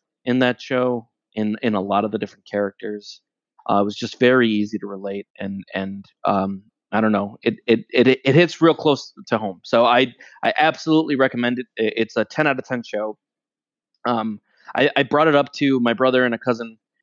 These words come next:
uh, when, when we were, uh, playing some games o-, over the phone,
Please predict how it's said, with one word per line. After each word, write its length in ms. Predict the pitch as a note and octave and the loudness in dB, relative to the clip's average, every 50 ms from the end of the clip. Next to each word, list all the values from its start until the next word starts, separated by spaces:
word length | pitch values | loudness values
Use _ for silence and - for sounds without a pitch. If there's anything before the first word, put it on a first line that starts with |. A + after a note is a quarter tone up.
| _ _ _ _ - | _ _ _ _ -2
uh, 400 | G#2+ A2 G#2+ G#2+ G#2 G#2 G#2 - - | 0 2 2 2 2 0 0 -2 -4
when, 300 | - A2 A2 G#2+ G#2+ A2 - | -4 -4 -4 -4 -4 -6 -8
when 160 | - G#2 A2 | -8 -6 -6
we 80 | A2 G#2 | -6 -6
were, 300 | G#2 G#2 G#2 G2+ G2+ - _ _ - | -8 -10 -12 -14 -14 -18 _ _ -10
uh, 120 | G2+ G#2 G2+ - _ _ _ _ _ | -8 -8 -8 -10 _ _ _ _ _
playing 160 | - B2+ A#2+ | -2 -2 -2
some 140 | A2+ - G#2+ | -2 -6 -4
games 260 | G#2+ A2 A2+ A#2 G#2+ | -2 0 0 0 0
o-, 140 | A#2+ A2 - - | 0 -2 0 -2
over 180 | A2+ G#2 A2 G#2+ | -2 -2 -2 -4
the 80 | - | -4
phone, 380 | - - C3+ C#3+ C#3+ C#3 C#3+ | -2 0 2 2 4 2 2